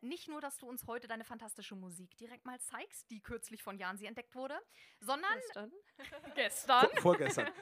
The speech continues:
Speaker 3: Genau.
Speaker 1: Vorgestern.
Speaker 3: Seitdem haben wir sie unten in den Keller eingesperrt und sie nicht mehr rausgelassen. Das heißt, sie musste heute hier sein. Ja.
Speaker 1: So machen wir das mit allen übrigens.
Speaker 3: Ja.
Speaker 1: <laughs> Genau, sondern wir wollen dich direkt mit in den Soundtrack of Gefühlsecht mit reinschmeißen. Das heißt, Tali und Jansi sind schon so ein bisschen geübt, aber ihr bekommt gleich ein Thema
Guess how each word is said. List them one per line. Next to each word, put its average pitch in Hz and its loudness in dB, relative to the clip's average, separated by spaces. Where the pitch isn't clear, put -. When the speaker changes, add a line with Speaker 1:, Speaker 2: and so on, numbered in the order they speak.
Speaker 3:
Genau. 175 8
Speaker 1:
Vorgestern. - -6
Speaker 3:
Seitdem 208 6
haben 190 4
wir 185 0
sie 170 -4
unten 190 0
in 170 2
den 156 0
Keller 175 2
eingesperrt 165 2
und 160 0
sie 147 -4
nicht 165 0
mehr 156 4
rausgelassen. 143 6
Das 143 2
heißt, 147 4
sie 143 -4
musste 143 2
heute 107 -4
hier 107 -8
sein. 120 -6
Ja. - -4
Speaker 1:
So - -2
machen 254 -2
wir 247 -4
das 247 -8
mit 220 -10
allen 180 -8
übrigens. 175 -12
Speaker 3:
Ja. - -2
Speaker 1:
<laughs> - -12
Genau, 403 2
sondern 381 2
wir 370 -2
wollen 359 4
dich 403 -12
direkt 320 -4
mit 320 -6
in 311 -10
den 330 -8
Soundtrack 320 -10
of - -4
Gefühlsecht - -14
mit 247 -14
reinschmeißen. 247 -6
Das 247 -6
heißt, 240 -4
Tali 254 -6
und 240 -10
Jansi 247 -6
sind 240 -12
schon 247 -12
so 226 -12
ein 220 -12
bisschen 226 -10
geübt, 262 -8
aber 247 -2
ihr 226 -12
bekommt 226 -12
gleich 220 -8
ein 196 -14
Thema 208 -6